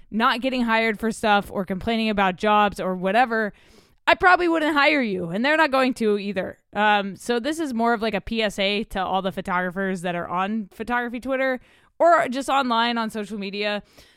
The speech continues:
Watch what you say, okay? I think it's <laughs> insanely important to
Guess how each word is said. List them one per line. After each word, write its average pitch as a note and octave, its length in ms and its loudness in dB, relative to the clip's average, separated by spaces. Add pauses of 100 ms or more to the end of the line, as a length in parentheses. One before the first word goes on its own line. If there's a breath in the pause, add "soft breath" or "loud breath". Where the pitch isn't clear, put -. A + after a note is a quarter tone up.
Watch C#4+ 380 2
what D4 180 2
you B3 200 0
say, G3 560 -2 (220)
okay? G3 380 0
I G3 160 0
think B3+ 300 -4
it's C4 240 -6
<laughs> - 0 -
insanely A#3 840 -2
important G3+ 600 -4
to F#3+ 420 -2